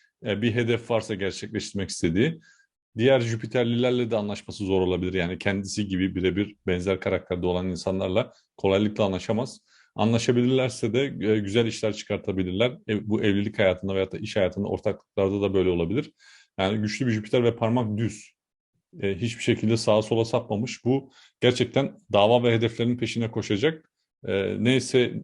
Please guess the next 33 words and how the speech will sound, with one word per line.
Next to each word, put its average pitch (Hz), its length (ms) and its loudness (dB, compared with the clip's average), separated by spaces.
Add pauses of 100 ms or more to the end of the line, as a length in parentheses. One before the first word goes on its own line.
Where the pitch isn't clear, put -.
istediği 113 440 0
neyse 131 420 2
onun 120 240 0
peşine 113 320 -4
koşacak 110 460 -4
bir 104 60 2
yapı. 131 360 0 (320)
Ve 107 120 4
kolaylıkla 127 460 4
da 131 120 0
pes 120 220 0
etmeyen 120 420 0
bir 113 40 0
yapı 110 200 -2
olduğunu 113 300 -2
söyleyebiliriz. 123 580 -4 (100)
Çok - 260 0
güçlü 143 300 0
bir 143 180 4 (260)
Merkür 131 380 2
parmağı 131 360 2
değil 143 220 2
ama 170 280 -2 (100)
yine 135 220 4
de 170 240 4 (140)
kısa - 300 0
değil 127 180 4
bu 117 80 0
mesafeden. 104 720 -4
Yani 104 200 -2
olması 113 400 -2
gerektiği 110 380 0
kadar. 117 340 0